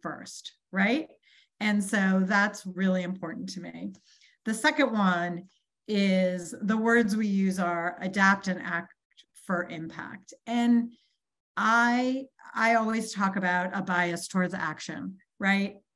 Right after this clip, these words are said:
What do you, is what you're doing affect, you know, getting us towards where we're, where we need to be? Is it impactful? Is it, can you see the difference? Like, make sure you're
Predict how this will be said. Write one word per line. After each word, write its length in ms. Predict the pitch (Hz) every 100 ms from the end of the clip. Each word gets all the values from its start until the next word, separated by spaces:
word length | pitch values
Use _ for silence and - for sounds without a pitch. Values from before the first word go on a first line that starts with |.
| -
What 280 | 208 220 247
do 60 |
you, 220 | 262 262 - - 226 -
is 200 | 240 233
what 260 | 277 302
you're 200 | 302 311
doing 720 | 220 196 196 190 196 220 233 240 _ _ _ _ _ _ _
affect, 420 | 202 190 208 196 -
you 160 | 202 185
know, 220 | 170 165 _ _ _ _ _ -
getting 320 | 233 233 240
us 240 | 202 202 -
towards 340 | 220 202 190
where 280 | 185 196 190
we're, 360 | 185 180 185 190
where 180 | 190 185
we 180 | 185
need 220 | 185 170 185
to 80 |
be? 520 | 196 233 214 208 202 - _ _ _ 214
Is 160 | 196
it 80 | 185
impactful? 920 | 180 202 220 220 220 202 190 185 185 - _ -
Is 260 | 208 190 190
it, 280 | 185 185
can 140 | 247 208
you 100 | 190
see 320 | 190 - 214
the 140 | 202
difference? 500 | 196 190 196 180 185
Like, 220 | 185 175 -
make 340 | 214 247 277 -
sure 340 | - 214 196
you're 420 | 180 180 185 190